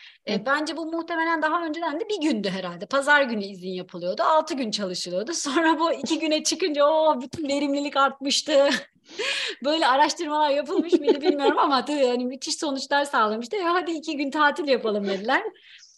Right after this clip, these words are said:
Speaker 1: E, sonra insanoğlu tabii buna da alışıyor. Ya, öyle mi oldu acaba bilmiyorum. Şimdi üç gün çok güzel geliyor bize.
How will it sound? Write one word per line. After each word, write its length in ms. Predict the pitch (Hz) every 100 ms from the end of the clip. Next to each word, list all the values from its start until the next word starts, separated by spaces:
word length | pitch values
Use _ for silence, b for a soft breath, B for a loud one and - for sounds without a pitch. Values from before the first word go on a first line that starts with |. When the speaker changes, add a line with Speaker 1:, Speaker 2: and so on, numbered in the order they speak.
| B _ -
Speaker 1:
E, 100 | 269
sonra 340 | - 392 392
insanoğlu 600 | 381 381 415 392 320 453
tabii 260 | 370 381 392
buna 180 | 392 381
da 80 |
alışıyor. 540 | 277 233 - 202 226 - _ _ _ _ _ _ _ _ 185
Ya, 80 | - _
öyle 240 | - 285 339
mi 80 | 311
oldu 240 | 240 220
acaba 380 | 214 202 196 196
bilmiyorum. 460 | 254 233 180 208 302
Şimdi 300 | - 349 370
üç 200 | 359 -
gün 100 | 392
çok 240 | 392 311
güzel 280 | 277 330 339
geliyor 300 | 302 233 214
bize. 240 | 180 247